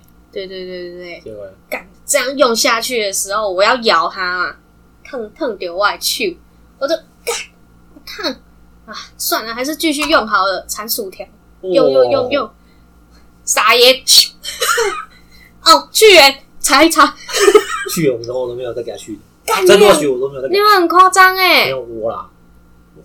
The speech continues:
Speaker 1: 欸。
Speaker 2: 要不然就是遇到那种靠腰的。
Speaker 1: 你，你都在哪里？去投诉你。
Speaker 2: 没有，没有，要不然就遇到那种很靠腰的，<laughs> 就他可能我都已经做好了。
Speaker 1: 嗯。
Speaker 2: 然后干，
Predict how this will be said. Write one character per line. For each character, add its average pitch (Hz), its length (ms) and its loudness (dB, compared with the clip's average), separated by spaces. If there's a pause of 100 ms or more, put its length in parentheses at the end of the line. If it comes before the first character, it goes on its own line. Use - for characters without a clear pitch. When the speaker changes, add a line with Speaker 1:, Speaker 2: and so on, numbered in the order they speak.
(580)
Speaker 1:
欸。 269 340 4
Speaker 2:
要 233 100 6
不 247 60 8
然 233 100 10
就 233 60 4
是 240 100 0
遇 226 60 -6
到 233 100 4
那 269 100 8
种 262 120 6
靠 254 60 0
腰 240 60 6
的。 247 40 8
Speaker 1:
你， - 20 8
你 247 40 4
都 277 160 8
在 349 200 6
哪 254 240 4
里？ 208 380 0 (140)
去 302 180 -2
投 269 260 0
诉 269 260 0
你。 175 360 -8
Speaker 2:
没 139 100 -10
有， 139 200 -4
没 127 120 -6
有， 127 80 -10
要 175 60 -2
不 185 80 0
然 180 80 6
就 185 100 4
遇 185 60 0
到 175 80 2
那 190 80 0
种 156 180 -2
很 104 80 -16
靠 131 220 -8
腰 113 120 -8
的， 107 80 -12 (300)
<laughs> - 280 -20
就 247 100 -4
他 220 120 2
可 185 140 2
能 117 180 -6 (640)
我 156 120 4
都 175 80 4
已 175 40 2
经 180 80 0
做 190 180 2
好 104 260 -10
了。 101 80 -20 (220)
Speaker 1:
嗯。 190 300 -14 (1200)
Speaker 2:
然 127 100 -10
后 135 140 -4
干， 127 260 -4